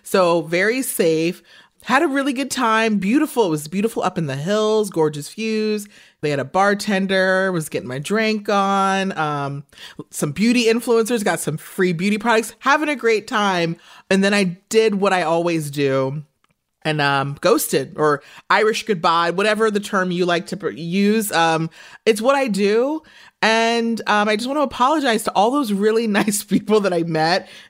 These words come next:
and just didn't get contact info and just, like, left the party because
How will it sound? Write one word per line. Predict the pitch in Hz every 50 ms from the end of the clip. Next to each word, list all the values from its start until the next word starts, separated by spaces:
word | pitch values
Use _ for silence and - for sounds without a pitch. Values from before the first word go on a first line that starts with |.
| _ -
and | 165 165 170 170 156
just | - 165 151 143 147 143
didn't | 143 180 180 196 185
get | 185 175 -
contact | - 196 175 160 - 208 247 - 208
info | 175 170 214 208 185 180 180
and | 175 165 160
just, | 165 151 156 -
like, | 160 143 139 -
left | 139 143 139 143 143 143 139 - -
the | 151 135
party | - 147 139 135 139 151 165 180
because | 180 196 196 196 190 185 -